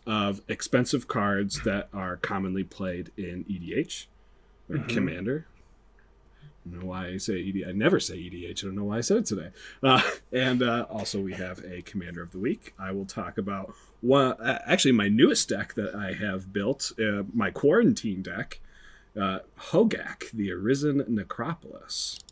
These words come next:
Speaker 2: And there's actually, we have gameplay of Hogak on our YouTube channel. Um,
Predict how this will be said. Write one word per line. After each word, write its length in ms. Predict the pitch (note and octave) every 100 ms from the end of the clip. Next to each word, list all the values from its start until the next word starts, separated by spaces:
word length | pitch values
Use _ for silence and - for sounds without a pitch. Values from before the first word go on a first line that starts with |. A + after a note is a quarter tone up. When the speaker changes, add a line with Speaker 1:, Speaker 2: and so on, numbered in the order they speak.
| -
Speaker 2:
And 100 | D3+
there's 140 | E3
actually, 520 | F3 F3 F3+ E3 C3+ -
we 200 | C#3+ C#3
have 140 | A#2
gameplay 540 | B2+ C#3 E3 - G#2+
of 180 | - A2+
Hogak 540 | - A2+ G#2+ A2 B2+ -
on 180 | - D#3
our 100 | E3+
YouTube 540 | F3 A#3+ C4 - A2+ -
channel. 540 | - F#3+ F#2+ A#2 - - - -
Um, 460 | C3 C3+ B2 B2 A#2+